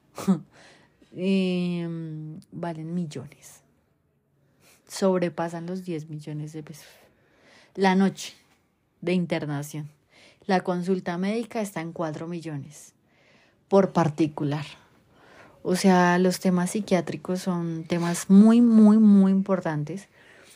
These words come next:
mm, que, no sé,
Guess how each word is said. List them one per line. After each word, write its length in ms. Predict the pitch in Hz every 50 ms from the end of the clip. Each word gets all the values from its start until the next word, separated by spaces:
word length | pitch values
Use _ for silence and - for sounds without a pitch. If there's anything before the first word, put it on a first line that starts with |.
| _ _ _ - _ _ _ _ -
mm, 600 | - 170 175 175 170 165 160 156 156 151 151 151 147 151 - _ _ _ _ _ _ _ _ _ _ _ - - - - - _ _
que, 960 | - - 190 196 185 175 175 165 160 160 156 156 151 151 147 147 147 147 147 147 - _ _ _ _ _ _ _ _ _ _ _ _ _ _ _ _ _ _ _ _ _ _
no 180 | 170 160 151 147
sé, 240 | 147 - 156 151